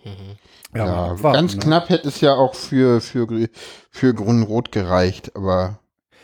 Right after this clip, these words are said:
Speaker 3: leider nicht.
Speaker 2: Ja, nicht ganz. Das ist halt das
Speaker 3: So
Speaker 2: Blöde.
Speaker 3: ein Mandat oder so hat gefehlt. Jetzt ist die Frage, ob das da eine
Speaker 2: Die haben
Speaker 3: grün
Speaker 2: jetzt aber
Speaker 3: geführte Ampel oder, äh, weiter schwarz-grün, äh, weiter grün-schwarz gibt.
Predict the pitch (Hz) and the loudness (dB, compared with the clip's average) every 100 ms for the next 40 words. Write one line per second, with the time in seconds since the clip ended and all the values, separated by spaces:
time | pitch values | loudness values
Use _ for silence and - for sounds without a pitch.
0 | - 104 95 98 98 143 160 175 185 190 | -16 -6 -2 -2 0 0 2 2 2 0
1 | - 123 101 - - 147 185 - 113 98 | 0 0 0 -4 -4 -6 -4 -4 -2 -2
2 | 95 120 110 95 107 117 110 104 101 104 | -6 0 2 4 2 4 4 2 4 2
3 | 101 104 98 104 98 - 98 - 110 98 | 2 0 0 0 -2 -4 -14 -4 -2 -2
4 | 95 - 87 - 95 - 101 92 87 92 | -6 -8 -14 -10 -8 0 0 0 -2 -4
5 | - - 95 - 95 95 95 95 - _ | -10 -12 -12 -4 -4 -2 -2 -4 -8 _
6 | _ - - 127 123 156 151 139 - 143 | _ -20 -6 0 4 4 4 2 2 2
7 | 135 131 127 120 147 - 135 123 - 123 | 4 2 4 2 0 2 2 2 0 2
8 | 127 113 110 107 101 98 95 98 107 _ | 4 6 6 4 2 0 0 -2 -8 _
9 | _ _ _ - 104 101 98 90 - 90 | _ _ _ -8 0 2 2 -2 0 -2
10 | - - 98 90 90 92 98 92 95 95 | -2 -8 -4 -4 -2 0 2 2 2 0
11 | 101 98 - 92 90 - 95 - | -4 -8 -4 -4 -4 -8 -16 -16